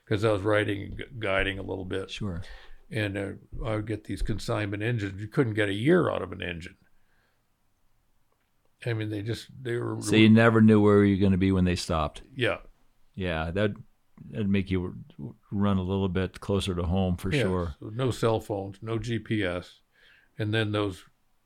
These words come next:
Speaker 1: Carl heads going west out of the lower keys, I mean, they're, yeah, I mean, you, it'd really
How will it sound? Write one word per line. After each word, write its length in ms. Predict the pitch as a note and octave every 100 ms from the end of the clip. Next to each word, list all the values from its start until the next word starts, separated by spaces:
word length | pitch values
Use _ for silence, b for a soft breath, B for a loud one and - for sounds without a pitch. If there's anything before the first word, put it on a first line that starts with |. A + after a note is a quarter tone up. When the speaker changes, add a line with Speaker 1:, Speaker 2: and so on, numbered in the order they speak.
| _
Speaker 1:
Carl 340 | - C#3+ D#3 G2+
heads 480 | F2 F#2 - - - _ _ _ _
going 300 | A#2+ G#2+ F#2+
west 380 | A2+ A#2+ F#2+ -
out 160 | G2 F#2
of 100 | G2
the 60 |
lower 280 | G2 G2+ F#2+
keys, 480 | - C3 C3 G2+ F#2+
I 80 | G2
mean, 280 | G2 F#2+ F#2 _ _ -
they're, 120 | A#2 D3 _ -
yeah, 180 | B2+ F#2+
I 40 |
mean, 160 | G2+ G2+
you, 80 | G#2 B B B B -
it'd 140 | B2
really 320 | B2 A2+ G2+